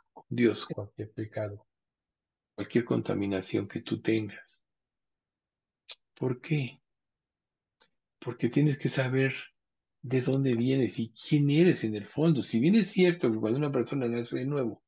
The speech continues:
ya el, el viejo hombre quedó sepultado, como dice Romanos seis, del cuatro al seis, toda esa parte de Romanos, ya fue sepultado,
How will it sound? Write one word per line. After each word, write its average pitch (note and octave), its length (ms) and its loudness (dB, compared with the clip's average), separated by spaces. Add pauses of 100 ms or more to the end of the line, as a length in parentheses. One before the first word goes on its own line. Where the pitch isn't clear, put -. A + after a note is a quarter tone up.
(680)
ya C#3+ 220 6
el, D#3+ 100 8
el A2+ 280 -2
viejo C#3 320 2
hombre C3+ 260 0
quedó G#2 220 -2
sepultado, A#2+ 640 0
como F#2 180 -6
dice A2+ 200 -2
Romanos G#2+ 640 -4 (320)
seis, D#3 360 6
del F2 160 0
cuatro G2+ 380 0
al A#2+ 100 2
seis, A2 520 -2 (380)
toda G2+ 180 -2
esa - 220 -10
parte - 280 -8
de G2 80 -2
Romanos, G2+ 600 -6 (760)
ya C3 260 4
fue D3 180 2
sepultado, C3 720 0